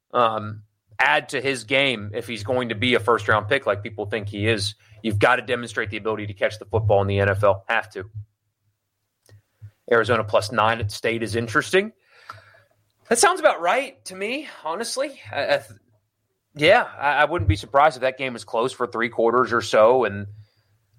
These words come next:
um, I mean, kind of almost happening like last year. State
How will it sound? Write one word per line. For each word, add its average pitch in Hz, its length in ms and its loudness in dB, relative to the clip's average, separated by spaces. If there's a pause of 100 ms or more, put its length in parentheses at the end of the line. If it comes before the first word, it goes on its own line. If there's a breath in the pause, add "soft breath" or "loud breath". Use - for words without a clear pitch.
(300)
um, 57 340 -2 (200)
I 107 80 -2
mean, 113 320 -4
kind 139 240 0
of 135 100 -2
almost 127 320 -2
happening 123 360 0
like 113 240 -2
last 104 340 2
year. 95 240 -12 (160)
State - 460 -2